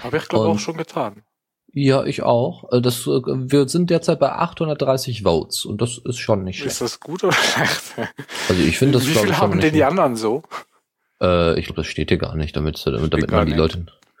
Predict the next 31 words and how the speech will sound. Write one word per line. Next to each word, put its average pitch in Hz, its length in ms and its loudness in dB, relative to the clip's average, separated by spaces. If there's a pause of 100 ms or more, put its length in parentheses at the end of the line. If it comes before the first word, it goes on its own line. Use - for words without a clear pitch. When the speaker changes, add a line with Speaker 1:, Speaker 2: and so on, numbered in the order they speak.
(140)
Speaker 2:
warte - 140 -4
mal, 80 160 -2
hier 76 140 -2
Plauen 87 560 2
zum 92 260 -2
Beispiel. 107 800 0 (840)
Ah, 78 140 -2
steht - 340 -2
gar 62 140 0
nicht. - 380 -8
Ne, 80 260 -2 (160)
wird, - 380 -4
wird 85 240 2
nicht 95 160 0
noch 87 100 2
mal, 85 300 4
wird 87 80 0
nicht 90 180 0
noch 90 100 0
mal 87 120 2
aufgefasst, - 760 -2
wo, - 380 0
wie, 85 240 2
wie 85 120 2
es 80 120 -4
denn 82 140 -2
vorher 85 400 2
war. 82 260 0 (720)
Ja, 76 320 2
mal 73 100 -4
gucken. - 360 -6